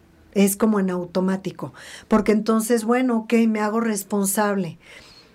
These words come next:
Aprendo también a ser responsable de saber que yo fui la causa de esto, porque esa es otra de las cuestiones dentro de, dentro de,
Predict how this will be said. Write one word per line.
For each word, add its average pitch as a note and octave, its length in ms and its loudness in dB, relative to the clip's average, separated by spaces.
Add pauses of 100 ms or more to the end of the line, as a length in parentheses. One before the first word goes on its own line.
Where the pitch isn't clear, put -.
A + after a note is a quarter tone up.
(140)
Aprendo G#3+ 560 2
también G#3 460 0
a G#3+ 100 -4
ser G3+ 240 0
responsable G3 960 0 (140)
de F#3 160 2
saber G3 640 -2 (920)
que G3 140 2
yo G#3 140 2
fui G#3+ 180 0
la G3+ 140 -2
causa F#3 380 -2
de F3+ 180 0
esto, E3 360 -8 (200)
porque F3 260 -2
esa F3+ 140 0
es F3+ 120 -6
otra F#3 240 0
de F3+ 60 0
las F3 180 -4
cuestiones F#3 600 -2
dentro F3+ 400 -2
de, F3+ 260 -2
dentro F3+ 360 -2
de, F3 400 -2